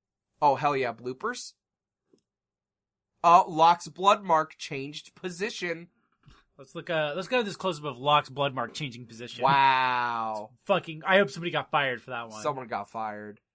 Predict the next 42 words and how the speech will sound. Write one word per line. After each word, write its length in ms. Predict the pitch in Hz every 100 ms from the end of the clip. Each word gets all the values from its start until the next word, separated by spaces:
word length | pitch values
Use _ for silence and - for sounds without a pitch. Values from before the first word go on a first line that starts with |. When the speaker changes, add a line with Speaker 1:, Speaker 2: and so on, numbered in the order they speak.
| _ _ _ _ _
Speaker 2:
Uh, 200 | 151 147
this 180 | 160 214
episode 360 | 240 - 240 208
introduces 540 | 196 202 196 196 185 165
a 160 | 165
love 400 | 175 165 180 202
theme 560 | 170 - 151 127 117 123 _ _ _ _ _ _
that 240 | 156 165 151
will 180 | 160 156
eventually, 540 | 165 175 - 180 175
that 160 | 160 160
eventually 360 | 165 170 180
characterizes 760 | 170 170 160 - 143 139 143 -
Kate 240 | - 156
and 100 | 156
Sawyer's 300 | 156 160 156
relationship. 640 | 151 165 170 135 117 110 104 _ _
Speaker 1:
Huh. 240 | - 190 110
Speaker 2:
Is 320 | _ _ _
that 40 |
a 20 | 151
Speaker 1:
What's 160 | 160
the 60 | -
Speaker 2:
song? 160 | 143 160
Speaker 1:
love 200 | 143 -
theme? 360 | 117 104 104 _ _ _
Speaker 2:
Oh, 200 | 202 214
it's 160 | 170 165
called 260 | 202 196
Speaker 1:
Romancing 520 | 185 180 180 185 180 175
Speaker 2:
Romancing 20 |
Speaker 1:
the 80 | 156
Speaker 2:
the 0 |
Cage. 380 | 165 170 135 120
Speaker 1:
Oh, 140 | 285
yeah, 140 | 311 -
I 100 | 233
remember 600 | 277 285 262 330 359 339
this! 480 | 262 208 143 - - _ -
We're 120 | 220
looking 340 | 247 254 285
at 80 | 277